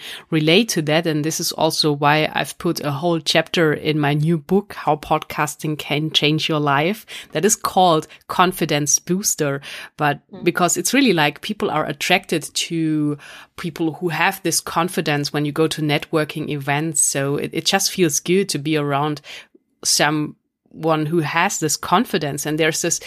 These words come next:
Speaker 1: famous saying that knowledge conquers fear. And I think this is a good point to start, because when you have more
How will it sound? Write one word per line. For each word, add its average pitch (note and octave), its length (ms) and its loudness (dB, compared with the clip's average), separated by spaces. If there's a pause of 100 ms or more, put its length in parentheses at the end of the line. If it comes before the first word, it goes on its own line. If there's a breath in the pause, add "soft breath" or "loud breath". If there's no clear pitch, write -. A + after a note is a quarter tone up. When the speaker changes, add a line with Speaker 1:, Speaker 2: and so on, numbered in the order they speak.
(200 loud breath)
Speaker 1:
famous G3+ 420 2
saying F#3 460 2
that D3+ 180 0
knowledge E3+ 640 2
conquers F#3+ 540 -2
fear. E3 600 -2 (380 loud breath)
And D#3+ 260 -4
I - 80 -2
think G3+ 280 2
this A3+ 160 2
is A#3+ 120 0
a F3 60 2
good F#3 300 0
point E3+ 460 -2
to D#3 140 -6
start, D3+ 600 2
because D#3 400 -4
when D#3+ 120 0
you D#3+ 140 -2
have D#3 320 -2
more F3 480 2